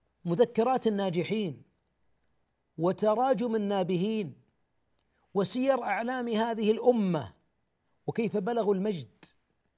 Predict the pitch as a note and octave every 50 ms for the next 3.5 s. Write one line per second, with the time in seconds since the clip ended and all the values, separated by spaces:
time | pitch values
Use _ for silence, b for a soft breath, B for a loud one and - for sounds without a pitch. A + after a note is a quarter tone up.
0 | _ _ _ _ _ _ _ - D#3+ D3+ - G#3+ C4 B3+ - - A#3 A#3+ A#3+ A3+
1 | A3 G#3 F#3+ - _ _ _ _ _ _ _ _ _ _ _ _ _ _ - E3+
2 | A3+ G3+ A#3 B3 A#3+ B3 A3 G#3 A3 A3+ A3 G#3+ G#3 A3 A3+ F#3 G3+ G#3+ G3+ -
3 | G#3 F3+ G3 A#3 A3+ F#3+ D3+ B2 G2+